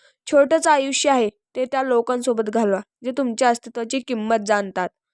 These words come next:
कंदील जरी सूर्याची बरोबरी करू शकत नसला तरी अंधारात याच, याचा महत्त्व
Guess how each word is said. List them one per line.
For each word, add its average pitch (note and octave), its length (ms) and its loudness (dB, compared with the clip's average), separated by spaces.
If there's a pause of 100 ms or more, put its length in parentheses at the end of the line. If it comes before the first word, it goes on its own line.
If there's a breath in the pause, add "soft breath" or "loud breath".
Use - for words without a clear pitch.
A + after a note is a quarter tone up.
(760)
कंदील C#4 420 0
जरी D4 260 4
सूर्याची B3+ 520 0
बरोबरी A#3+ 520 2
करू C4+ 260 0
शकत C4+ 340 -2
नसला G#3+ 360 -4 (240)
तरी B3+ 140 -2
अंधारात B3+ 580 2
याच, B3+ 260 2 (500)
याचा A#3+ 360 2
महत्त्व B3 400 -2